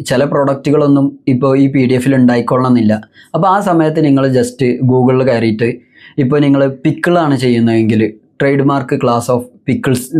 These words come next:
എന്ന് just സെർച്ച് ചെയ്താൽ തന്നെ നിങ്ങൾക്ക് എന്ത് ചെയ്യും, Google തന്നെ സജസ്റ്റ്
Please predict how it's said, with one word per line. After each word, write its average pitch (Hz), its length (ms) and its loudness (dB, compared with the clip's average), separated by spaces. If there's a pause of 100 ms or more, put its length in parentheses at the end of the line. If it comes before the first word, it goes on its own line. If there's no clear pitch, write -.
എന്ന് 123 260 2
just - 180 -4 (420)
സെർച്ച് - 240 -4
ചെയ്താൽ 120 280 0
തന്നെ 117 200 0 (440)
നിങ്ങൾക്ക് 135 260 2
എന്ത് 113 100 2
ചെയ്യും, 113 180 0 (100)
Google 120 320 2
തന്നെ 123 160 0 (160)
സജസ്റ്റ് 123 340 0